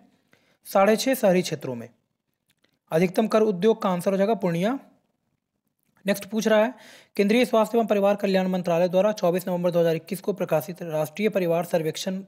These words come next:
पाँच के अनुसार बिहार के लिंग अनुपात में काफ़ी अच्छा सुधार हुआ है दो हज़ार पन्द्रह सोलह, तो इसका आंसर हो जाएगा दस सौ बासठ से ये दस सौ नब्बे पहुंच गया है। नेक्स्ट है,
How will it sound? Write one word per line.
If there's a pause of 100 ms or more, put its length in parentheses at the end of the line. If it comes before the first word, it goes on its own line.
पाँच
के
अनुसार (380)
बिहार
के
लिंग
अनुपात
में
काफ़ी
अच्छा
सुधार
हुआ
है
दो
हज़ार
पन्द्रह
सोलह,
तो
इसका
आंसर
हो
जाएगा
दस
सौ
बासठ
से
ये
दस
सौ
नब्बे
पहुंच
गया
है। (920)
नेक्स्ट
है,